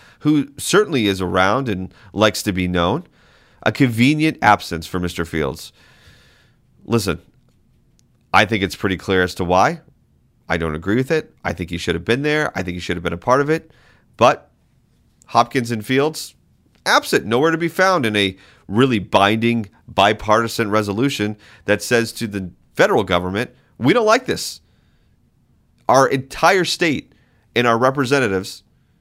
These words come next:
who are just as volatile, opposing one another, came together and agreed on this. Now,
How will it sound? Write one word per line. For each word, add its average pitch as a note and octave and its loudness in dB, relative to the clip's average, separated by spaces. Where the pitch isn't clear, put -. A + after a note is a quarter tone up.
who C#3+ 2
are B2 4
just D3+ -2
as A#2+ -4
volatile, A2 2
opposing D3 0
one F#2 -2
another, G2+ -2
came C#4 -4
together F#3+ 2
and E3 0
agreed A#2 0
on D2 -2
this. - -10
Now, A2+ 4